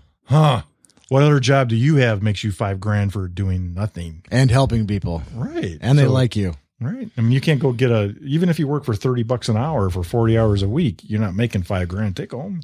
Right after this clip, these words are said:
Speaker 2: I got big plan. I got big
Speaker 1: So
Speaker 2: plans for this podcast, Ron.
Speaker 1: <laughs>
Speaker 2: Global,
Speaker 1: Yeah.
Speaker 2: global domination of the airwaves, the internet waves. What is this? The M P threes, the O's and ones,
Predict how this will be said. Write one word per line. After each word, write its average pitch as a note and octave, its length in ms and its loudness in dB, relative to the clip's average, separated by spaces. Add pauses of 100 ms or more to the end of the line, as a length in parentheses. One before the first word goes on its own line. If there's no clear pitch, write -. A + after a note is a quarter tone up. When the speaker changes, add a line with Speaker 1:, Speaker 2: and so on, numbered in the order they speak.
(120)
Speaker 2:
I G2 60 -6
got F#2 160 0
big F#2 180 -2
plan. G#2 480 2
I G#2+ 80 -6
got G2+ 180 -4
big G#2+ 100 -4
Speaker 1:
So F#2+ 80 -8
Speaker 2:
plans B2 400 0
for G#2 80 -6
this G2 120 -4
podcast, G2 540 -4
Ron. G2+ 380 -4 (160)
Speaker 1:
<laughs> - 320 -2
Speaker 2:
Global, C#3+ 500 2 (300)
Speaker 1:
Yeah. - 60 -20 (120)
Speaker 2:
global D3+ 220 2
domination D#3 720 2
of C#3 80 -4
the C3+ 100 -2
airwaves, C3+ 720 -4 (100)
the A2 140 -8
internet C3 340 0
waves. G2+ 380 -6
What G#2+ 100 -6
is G2+ 160 -4
this? E2+ 320 -8 (280)
The A#2+ 100 0
M B2+ 80 4
P A#2+ 160 2
threes, B2 480 0
the F2 120 -6
O's A#2 240 0
and A#2 120 2
ones, C#3+ 420 2